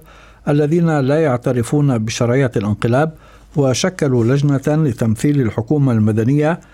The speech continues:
يرتكبون خيانة عظمى قد تصل عقوبتها إلى السجن اثنين وعشرين عاما،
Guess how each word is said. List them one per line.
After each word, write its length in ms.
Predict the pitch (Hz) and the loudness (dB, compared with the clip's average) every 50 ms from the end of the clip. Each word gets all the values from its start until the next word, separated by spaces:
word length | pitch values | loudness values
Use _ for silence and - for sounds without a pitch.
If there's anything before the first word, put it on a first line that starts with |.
| - - - - - | -20 -20 -14 -6 -2
يرتكبون 800 | 147 147 143 143 143 - 123 - 147 147 151 165 170 165 151 120 | 0 0 0 0 -2 -4 -4 -2 0 0 2 2 2 2 0 -2
خيانة 440 | 110 - 127 127 139 147 147 139 123 - | -2 0 0 2 2 2 2 0 0 0
عظمى 800 | 110 107 107 110 110 123 143 151 147 143 147 147 147 151 160 151 - - - - | 0 0 2 2 2 2 0 0 0 0 0 2 2 0 -2 -4 -6 -10 -6 -4
قد 220 | 135 123 120 120 | -2 -2 -2 -2
تصل 560 | 135 - - - 160 170 170 - 139 120 117 | -6 -10 -6 -4 -4 -2 -2 -2 0 0 0
عقوبتها 760 | 110 104 113 113 - 123 113 110 131 135 - 135 123 135 123 107 | 0 0 0 -2 -2 -2 -2 0 -2 0 0 0 0 0 0 -2
إلى 100 | 107 110 | -2 -4
السجن 440 | 107 - - 147 143 147 151 143 117 | -4 -2 -2 0 0 2 0 0 -2
اثنين 360 | 107 - - 139 143 139 127 | -4 -2 -2 0 0 2 2
وعشرين 440 | 117 110 107 101 - - 135 131 123 | 0 0 0 -2 -2 0 0 0 2
عاما، 380 | 107 101 107 107 104 101 95 | 2 2 2 2 2 0 0